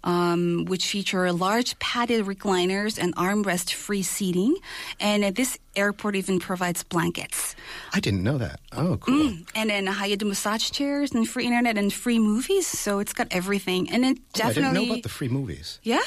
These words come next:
Speaker 2: Yeah.
Speaker 1: There's a movie room
Speaker 2: There's
Speaker 1: as
Speaker 2: also
Speaker 1: well.
Speaker 2: a m-, paid movie theater in Incheon Airport.
Speaker 1: Sure, yeah.
Speaker 2: And, um, there's a, a roller skating rink if you feel athletic,
Speaker 1: Ice
Speaker 2: right?
Speaker 1: rink.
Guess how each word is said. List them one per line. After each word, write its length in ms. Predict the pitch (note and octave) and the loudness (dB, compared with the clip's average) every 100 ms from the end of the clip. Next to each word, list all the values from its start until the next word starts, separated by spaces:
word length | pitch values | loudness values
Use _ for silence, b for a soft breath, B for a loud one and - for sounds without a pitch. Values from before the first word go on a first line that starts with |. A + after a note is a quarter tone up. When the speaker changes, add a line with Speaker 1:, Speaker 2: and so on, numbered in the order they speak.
| - - B | -2 -12 B
Speaker 2:
Yeah. 180 | C#3 A#2 - | -6 -6 0
Speaker 1:
There's 220 | A3+ A#3 | 0 2
a 60 | A3 | 4
movie 320 | G#3+ G3+ F#3 | 2 2 0
room 260 | F3+ A3 | 0 2
Speaker 2:
There's 100 | C3+ | 2
Speaker 1:
as 40 | B2+ | 2
Speaker 2:
also 220 | F#3 F#3 | 2 2
Speaker 1:
well. 80 | B2+ | 2
Speaker 2:
a 60 | B2 | 2
m-, 140 | C#3 - | 0 0
paid 320 | D#3+ C#3 A#2 | 0 2 2
movie 220 | C3 G#2+ | 0 -2
theater 340 | F2+ C3 G2+ D#2+ | -2 0 0 0
in 120 | E2 | -2
Incheon 320 | E2+ E2 F2+ | -4 -2 -2
Airport. 160 | D#2+ - | -2 -2
Speaker 1:
Sure, 420 | - F#3 E3+ - | -2 0 -2 -4
yeah. 220 | G3 F3+ - | -2 -4 -2
Speaker 2:
And, 460 | - - F#3+ F#2 G#2 | 0 2 2 2 2
um, 540 | F#2+ F2+ F2+ F2+ - - | 2 2 2 0 -2 -6
there's 380 | G#2 F#2 F#2 G2+ | 0 0 2 2
a, 340 | F2+ F2 F#2+ D#2 - | 2 0 -2 -6 -10
a 80 | - | -4
roller 240 | F#2+ C3 A2+ | 0 2 2
skating 340 | - F2+ D#2+ | 0 -2 -2
rink 260 | D#2 D#2+ - | -4 -6 -10
if 140 | E2 | -6
you 180 | F2+ E2 | -4 -4
feel 360 | E2+ - E2 E2+ - - | -4 -2 -2 -2 -8 -6
athletic, 280 | F#2 G#2 B3+ | 0 2 2
Speaker 1:
Ice 300 | - - - | 2 0 -2
Speaker 2:
right? 80 | G2 | -4
Speaker 1:
rink. 340 | G2+ - - | -6 -8 -12